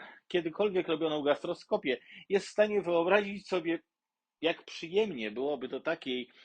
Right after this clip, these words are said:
do takiego zabiegu czy takiego badania wykorzystać robociki, a nawet na życzenie je zreplikować, żeby badanie powtórzyć. Z drugiej strony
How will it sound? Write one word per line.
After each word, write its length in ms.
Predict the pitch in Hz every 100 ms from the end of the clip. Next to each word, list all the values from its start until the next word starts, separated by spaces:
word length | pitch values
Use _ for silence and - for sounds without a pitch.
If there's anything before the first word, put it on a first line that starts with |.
| _
do 80 | 135
takiego 340 | 139 156 147
zabiegu 440 | 139 131 185 165 120
czy 140 | 110
takiego 440 | - - 131 123
badania 440 | 120 127 180 165 135 - - 196 -
wykorzystać 540 | 170 165 165 160 156
robociki, 540 | 151 131 147 208 -
a 60 | -
nawet 300 | 220 240 202
na 160 | 190 175
życzenie 460 | 165 202 202 190
je 120 | 185
zreplikować, 680 | 175 180 180 208 240 214 -
żeby 200 | 123 123
badanie 380 | 120 113 117 110
powtórzyć. 360 | 104 - _ _ _ _ _ -
Z 80 | 98
drugiej 360 | 131 196 214
strony 420 | - 131 104 87